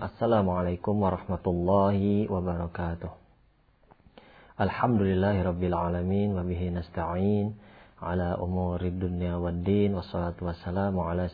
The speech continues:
sayyidina wa maulana Abil Qasim Muhammad wa ala alihi thayyibin at-tahirin al-ma'sumin. Alhamdulillahirabbil alamin. Kita bisa melanjutkan pertemuan kita kali ini dalam,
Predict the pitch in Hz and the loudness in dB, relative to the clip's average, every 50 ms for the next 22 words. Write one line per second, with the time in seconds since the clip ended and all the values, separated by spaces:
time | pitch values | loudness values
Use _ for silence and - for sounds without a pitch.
0 | - 95 92 90 87 85 87 85 85 90 87 87 85 85 87 90 104 104 98 92 | -4 -4 -2 -2 -2 -2 -2 -2 -2 -2 -2 -2 -2 -2 -2 -2 -2 -2 -2 -2
1 | 90 87 85 85 87 90 85 82 90 87 85 82 - 98 98 95 95 - - 98 | -2 -4 -4 -4 -4 -6 -6 -6 -6 -6 -6 -4 -2 -2 -2 -2 -4 -6 -8 -6
2 | 90 87 87 85 - - 95 95 92 92 95 101 104 101 98 98 104 - - - | -6 -6 -6 -6 -6 -6 -4 -2 -2 0 0 0 0 -2 -2 -4 -4 -6 -6 -6
3 | - - - - - - - - - - - 107 104 98 92 - - 92 90 90 | -10 -20 -20 -20 -20 -20 -20 -20 -16 -4 -2 0 0 2 0 0 -2 -2 -2 -2
4 | 85 87 87 - - - 85 85 85 85 85 98 98 95 90 87 85 85 - - | -2 -4 -6 -8 -6 -8 -6 -4 -4 -6 -4 -2 0 0 0 -2 -4 -6 -6 -6
5 | 87 85 82 82 85 85 85 98 95 90 85 85 85 85 - 64 - - - 87 | -4 -4 -4 -4 -4 -4 -2 -2 -2 -2 -2 -4 -4 -4 -4 -4 -6 -8 -8 -8
6 | 85 82 85 90 98 104 104 104 104 110 107 - - _ _ - _ - _ - | -6 -4 -2 -2 -2 -2 -2 -2 -4 -6 -8 -12 -18 _ _ -20 _ -20 _ -20
7 | - - - - - - - - - 95 95 - 131 127 117 104 98 92 90 92 | -20 -20 -20 -20 -20 -20 -18 -8 -6 -6 -4 -2 -2 0 2 2 2 2 2 2
8 | 92 90 87 90 85 87 92 90 87 85 87 87 90 95 104 107 107 104 101 - | 2 2 0 -2 0 0 0 2 2 0 0 0 0 0 2 2 0 0 -2 -4
9 | - 87 87 85 - 90 87 87 87 87 87 85 92 - - - 104 104 95 101 | -6 -6 -6 -6 -4 -4 -2 -2 -2 -2 -2 -4 -6 -6 -4 -4 -4 -2 -4 -6
10 | - - - 87 87 85 87 95 - - 85 - - 85 90 87 85 98 104 196 | -8 -8 -6 -4 -4 -4 -4 -6 -6 -8 -8 -6 -4 -4 -4 -2 -2 -2 -2 -2
11 | - - 190 190 190 202 | -2 0 0 -2 -2 -4